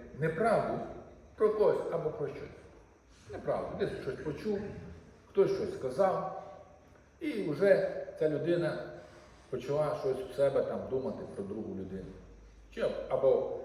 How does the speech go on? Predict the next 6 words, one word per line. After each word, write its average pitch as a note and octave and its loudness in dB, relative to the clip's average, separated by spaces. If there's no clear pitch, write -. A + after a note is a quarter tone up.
як - 0
кажуть, - 4
говорити B2 -2
ще - -2
когось. F#2 -6
Руки, F#3+ 0